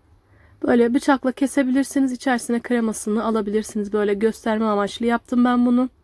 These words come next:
Diğerlerini, e, bir aparat yardımıyla dolduracağım. Böyle çok daha rahat olacak. Çünkü kesip böyle kremayı içine almak biraz, e, zaman kaybı.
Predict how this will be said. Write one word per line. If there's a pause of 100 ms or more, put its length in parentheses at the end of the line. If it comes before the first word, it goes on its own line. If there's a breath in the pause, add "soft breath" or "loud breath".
(800 soft breath)
Diğerlerini,
e,
bir
aparat
yardımıyla
dolduracağım. (100)
Böyle
çok
daha
rahat
olacak. (460 soft breath)
Çünkü
kesip
böyle
kremayı
içine
almak
biraz,
e,
zaman
kaybı.